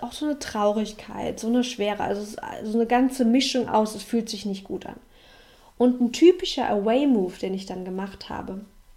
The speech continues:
war, dass ich dann aufgestanden hab, bin und hab mir einen Tee gemacht zum Beispiel. Oder ich hab gesagt, „Okay, anscheinend bin ich heute nicht im Flow, ich mach dann irgendwann anders weiter.“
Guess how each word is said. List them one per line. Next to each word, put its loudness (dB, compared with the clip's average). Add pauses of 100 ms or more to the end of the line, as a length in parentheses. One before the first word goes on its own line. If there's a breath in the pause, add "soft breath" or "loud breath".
(400)
war, -2
dass -4
ich -10
dann -6
aufgestanden -2
hab, -8
bin 2 (320 loud breath)
und -2
hab -2
mir 0
einen -4
Tee -6
gemacht -12
zum -12
Beispiel. -14 (420 loud breath)
Oder 6
ich 4
hab 0
gesagt, -4
„Okay, -2
anscheinend 0
bin 2
ich -2
heute -4
nicht -6
im -6
Flow, 4
ich 2
mach -6
dann -6
irgendwann -4
anders -10
weiter.“ -18